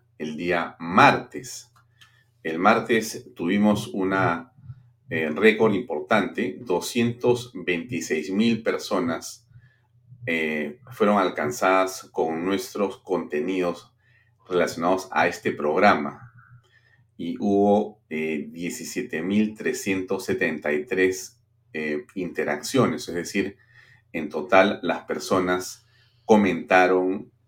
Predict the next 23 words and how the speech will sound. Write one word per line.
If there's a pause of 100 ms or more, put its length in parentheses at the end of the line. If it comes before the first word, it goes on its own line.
(240)
eh,
dieron
like (480)
o
compartieron (540)
diecisiete
mil (100)
trescientas
setenta
y
tres
veces
el
programa
o
los
programas
de
esa
noche.
Ese
martes
tuvimos